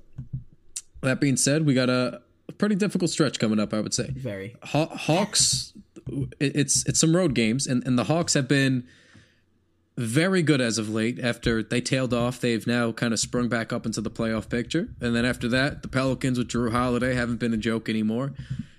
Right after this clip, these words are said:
Speaker 1: The Rockets are just a death machine offensively, so there's that. And, uh, then we got the Magic, so it eases up a little bit. So what, what are you looking forward to or looking away from in fear?
Speaker 2: I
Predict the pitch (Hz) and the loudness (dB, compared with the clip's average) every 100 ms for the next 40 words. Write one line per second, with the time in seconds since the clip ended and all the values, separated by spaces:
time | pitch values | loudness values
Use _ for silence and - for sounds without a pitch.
0 | - 117 143 190 185 143 127 127 - 127 | -4 2 2 2 2 0 2 0 -2 -4
1 | 113 143 139 123 - 120 117 113 123 123 | 0 0 0 0 0 0 0 -2 -2 -2
2 | 110 98 107 101 - 110 104 107 - - | -2 -2 0 0 0 0 -2 -4 -10 -8
3 | 113 107 113 120 113 - - 120 117 110 | -4 -2 0 0 0 -6 -10 -4 0 0
4 | 110 113 113 107 - - - - - - | 0 0 -2 -4 -10 -20 -20 -18 -14 -6
5 | 147 165 170 160 156 147 147 127 104 - | -2 2 4 4 4 4 4 2 -2 0
6 | 127 123 123 110 117 107 104 101 101 110 | 0 2 0 0 -2 -2 -4 -4 -4 -4
7 | 104 - 120 131 139 127 147 143 135 127 | -2 -2 0 0 0 2 4 4 2 -2
8 | _ _ _ _ _ - 127 131 - 135 | _ _ _ _ _ -6 -2 0 2 2
9 | 151 143 - 156 151 110 110 110 - _ | 2 2 2 2 2 0 0 -2 -6 _
10 | 190 - _ - 117 120 117 113 113 117 | -20 -20 _ -6 -4 0 0 0 2 0
11 | 110 120 113 107 101 117 101 - - - | 0 0 2 0 0 -2 -2 -10 -12 -12
12 | - _ 127 123 123 120 | -12 _ -2 0 0 -2